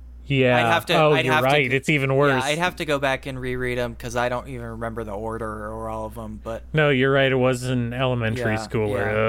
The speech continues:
Speaker 2: yeah.
Speaker 1: Ugh.
Speaker 2: <laughs> Yeah.
Speaker 1: Um, but then after that, she manifests as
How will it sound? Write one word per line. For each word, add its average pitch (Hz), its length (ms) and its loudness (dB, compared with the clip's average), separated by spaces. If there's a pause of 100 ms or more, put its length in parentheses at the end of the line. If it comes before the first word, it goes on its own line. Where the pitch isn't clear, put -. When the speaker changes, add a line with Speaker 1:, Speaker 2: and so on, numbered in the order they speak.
(440)
Speaker 2:
yeah. - 40 -8 (760)
Speaker 1:
Ugh. 165 180 -4
Speaker 2:
<laughs> - 40 -6
Yeah. 165 800 4
Speaker 1:
Um, 143 260 -2 (640)
but 165 380 4
then 165 220 4
after 147 360 2
that, 151 260 4
she - 180 -2
manifests 135 680 2
as 127 800 0